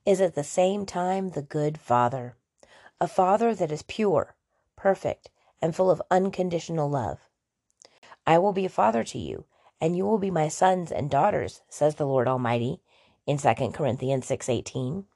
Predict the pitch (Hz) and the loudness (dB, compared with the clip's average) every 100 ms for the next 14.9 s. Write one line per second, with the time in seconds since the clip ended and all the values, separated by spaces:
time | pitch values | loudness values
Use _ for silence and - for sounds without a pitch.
0 | _ _ _ _ _ - - - 175 - | _ _ _ _ _ -20 -20 -6 -4 2
1 | 156 190 254 202 151 143 135 135 123 151 | 4 4 2 2 -2 -2 -4 -4 -2 -4
2 | - 156 143 - - - - 143 151 147 | -2 -2 -2 -6 -20 -20 -6 0 2 2
3 | - 165 170 143 151 - 151 156 156 - | 2 2 2 -2 -6 -6 -4 -2 -2 -2
4 | 170 120 131 - 190 214 160 110 139 _ | -4 -2 -4 -4 -2 0 0 -4 -6 _
5 | _ _ _ _ - - 214 196 196 220 | _ _ _ _ -6 0 2 2 0 2
6 | 240 185 156 - 165 160 165 - - 147 | 2 0 -4 -4 -6 -4 -4 -4 -4 -2
7 | 143 131 - - - - 262 131 87 - | 0 -2 -4 -10 -4 -2 0 -2 -2 -10
8 | _ _ _ _ _ _ _ _ _ _ | _ _ _ _ _ _ _ _ _ _
9 | _ - 185 196 220 226 - 196 - 156 | _ -2 4 4 4 2 -2 -12 -6 -4
10 | 170 170 165 165 160 160 _ _ - 277 | -2 -4 -6 -6 -4 -6 _ _ -4 0
11 | 285 - - 131 - 131 - 160 175 214 | 0 -4 -8 -6 -4 -4 -4 -4 2 2
12 | 117 110 _ _ _ _ _ _ _ _ | 2 -4 _ _ _ _ _ _ _ _
13 | _ _ _ - 214 - - - 170 175 | _ _ _ 0 0 0 -12 -2 2 2
14 | 175 147 143 - 123 123 110 98 107 | 2 2 2 0 -6 -4 -2 -4 -6